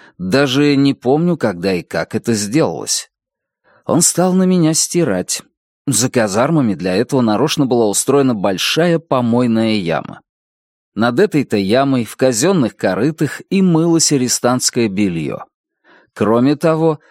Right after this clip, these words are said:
Сушилов сам изобретал тысячи различных обязанностей, чтобы мне угодить. Наставлял мой чайник, бегал по разным поручениям,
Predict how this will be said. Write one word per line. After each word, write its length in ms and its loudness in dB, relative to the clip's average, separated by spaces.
Сушилов 560 0
сам 340 2
изобретал 560 0
тысячи 600 -2
различных 680 0
обязанностей, 760 0
чтобы 320 -2
мне 220 2
угодить. 640 -4
Наставлял 580 0
мой 220 -4
чайник, 600 0
бегал 380 2
по 160 0
разным 400 -2
поручениям, 880 0